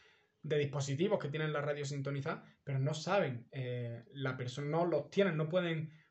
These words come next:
volver a impactar en ellos, ¿no? Si tú entras a la aplicación, en cambio, sí,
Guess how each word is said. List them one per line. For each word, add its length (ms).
volver 380
a 120
impactar 560
en 140
ellos, 240
¿no? 300
Si 180
tú 140
entras 220
a 40
la 60
aplicación, 360
en 60
cambio, 240
sí, 260